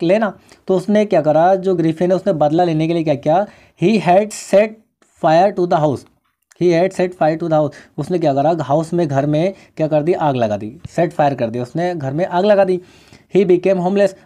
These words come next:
अब वो जैसे घर में आग लग गई तो ग्रिफिन क्या हो गया? Become homeless हो गया।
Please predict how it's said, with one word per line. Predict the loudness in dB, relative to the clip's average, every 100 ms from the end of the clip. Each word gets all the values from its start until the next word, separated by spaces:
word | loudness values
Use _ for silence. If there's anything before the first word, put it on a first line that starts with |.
| 0
अब | 0
वो | 2 2 0 -2
जैसे | -2 -2 0
घर | 0 0
में | 2
आग | 2
लग | 0
गई | 0
तो | 0 0 0
ग्रिफिन | 0 -2 -2
क्या | 0 0
हो |
गया? | 2 0
Become | 0 -2 -2
homeless | -2 0 0
हो | -2
गया। | -2